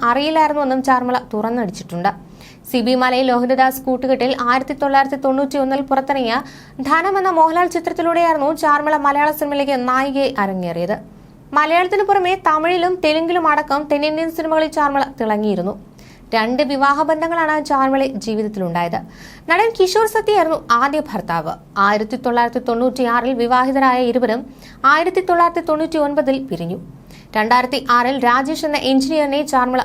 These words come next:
വിവാഹം ചെയ്തു. ഒരു മകനും ഇവർക്ക് പിറന്നു. രണ്ടായിരത്തി പതിനാലിൽ ഈ വിവാഹബന്ധവും വേർപിരിയലിൽ അവസാനിച്ചു. ഇപ്പോൾ രണ്ട് വിവാഹബന്ധങ്ങളിലും സംഭവിച്ച കാര്യങ്ങളെക്കുറിച്ച്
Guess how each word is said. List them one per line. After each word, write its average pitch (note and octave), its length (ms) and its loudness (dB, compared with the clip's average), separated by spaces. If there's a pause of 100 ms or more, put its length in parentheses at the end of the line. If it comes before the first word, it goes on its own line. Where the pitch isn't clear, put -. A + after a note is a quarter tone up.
വിവാഹം G3+ 420 -2
ചെയ്തു. F3+ 300 -4 (420)
ഒരു C4+ 180 2
മകനും F4 460 2
ഇവർക്ക് C4 380 -2 (140)
പിറന്നു. F3 280 -4 (760)
രണ്ടായിരത്തി F#4+ 460 2
പതിനാലിൽ F#4+ 480 2 (140)
ഈ F#4 80 4
വിവാഹബന്ധവും E4+ 800 2
വേർപിരിയലിൽ C#4+ 680 2
അവസാനിച്ചു. F3+ 540 -6 (640)
ഇപ്പോൾ G#3 300 0 (120)
രണ്ട് B3 320 2
വിവാഹബന്ധങ്ങളിലും D4 880 0
സംഭവിച്ച D4 340 0
കാര്യങ്ങളെക്കുറിച്ച് D4 760 0